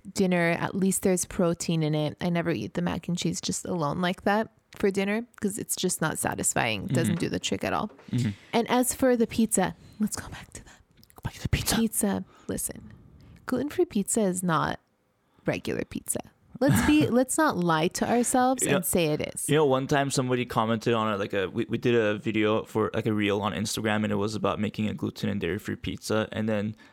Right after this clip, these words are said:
Speaker 2: somebody commented saying, like, "As an Italian, dot, dot, dot,
Speaker 1: Oh, yeah.
Speaker 2: this is not pizza." And, like, we totally
Speaker 1: What's
Speaker 2: understand
Speaker 1: that?
Speaker 2: what, what the sister was saying. Like, obviously, like,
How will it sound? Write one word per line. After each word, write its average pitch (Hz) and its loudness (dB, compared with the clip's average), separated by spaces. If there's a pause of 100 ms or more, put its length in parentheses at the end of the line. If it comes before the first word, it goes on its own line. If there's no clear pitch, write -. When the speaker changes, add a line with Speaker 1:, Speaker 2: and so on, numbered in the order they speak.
Speaker 2:
somebody 113 0
commented 107 -2 (320)
saying, 107 0
like, 101 -2 (500)
"As 113 0
an 120 4
Italian, 117 2 (260)
dot, - -2
dot, 98 -4
dot, 92 0
Speaker 1:
Oh, 226 -2
yeah. 220 -6
Speaker 2:
this 123 2
is 113 -2
not 107 2 (300)
pizza." - 0 (560)
And, 139 2
like, 139 2 (160)
we 135 2
totally 196 4
Speaker 1:
What's 180 4
Speaker 2:
understand 170 2
Speaker 1:
that? 156 4
Speaker 2:
what, 139 2
what 120 2
the 120 2
sister 123 2
was 117 4
saying. 113 4
Like, 107 2
obviously, 123 2
like, 113 2